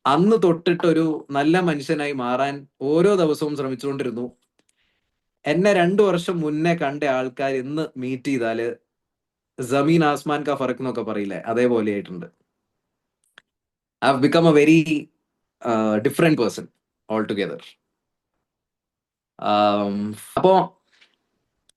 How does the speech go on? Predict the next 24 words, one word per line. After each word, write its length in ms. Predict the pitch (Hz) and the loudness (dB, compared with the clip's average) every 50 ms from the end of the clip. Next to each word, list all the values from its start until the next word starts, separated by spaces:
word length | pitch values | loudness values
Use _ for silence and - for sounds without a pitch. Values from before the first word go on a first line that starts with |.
| _ - - | _ -16 -12
ആ, 340 | - - - - - - - - | -8 -8 -8 -8 -8 -8 -2 2
നമ്മൾ 200 | 165 190 220 220 | 4 6 6 6
എന്തുകൊണ്ട്, 400 | 196 170 185 180 202 202 190 165 | 6 6 6 6 6 8 8 6
why 340 | 139 147 156 170 190 196 190 | 6 6 6 6 6 4 2
should 360 | 190 - - 190 180 170 175 | 0 -2 0 0 4 6 8
you 260 | 175 175 170 170 143 | 8 6 6 4 0
build? 280 | 139 135 123 113 113 117 | 0 -2 -2 -4 -4 -4
നമ്മൾ 220 | 127 143 165 180 180 | -4 -2 -2 -2 0
ഈ 260 | 185 170 156 165 175 170 | 0 0 0 -2 -2 -2
പറയുന്ന 320 | 160 147 147 147 147 160 | -2 -2 -2 -2 -4 -4
ലെഗസി 440 | 147 131 127 123 131 143 135 - 160 | -4 -4 -4 -4 -4 -6 -6 -4 -4
എന്ന് 160 | 165 156 160 151 143 | -4 -4 -4 -4 -4
പറയുന്നത് 360 | 123 120 123 123 127 127 131 | -4 -4 -4 -6 -6 -8 -10
ബിൽഡ് 320 | 120 110 127 127 135 135 | -8 -6 -6 -4 -2 -2
ചെയ്യേണ്ട 220 | 151 147 131 120 120 | -2 -2 -2 -4 -4
ഒരു 120 | 117 120 117 | -6 -6 -6
കാര്യം 220 | 120 110 107 110 120 | -6 -8 -6 -8 -8
എന്ന് 120 | 120 113 | -8 -8
പറഞ്ഞു 140 | 104 101 104 | -8 -8 -8
കഴിഞ്ഞാൽ, 280 | 104 113 123 131 139 | -6 -4 -4 -2 0
ഇൻകം 280 | 151 156 170 170 196 196 | 0 0 2 2 2 2
എന്ന് 120 | 196 190 | 2 2
പറയുന്ന 300 | 180 156 147 139 135 135 | 2 0 0 0 0 -2
ഒരു 140 | 135 127 123 | -2 -4 -4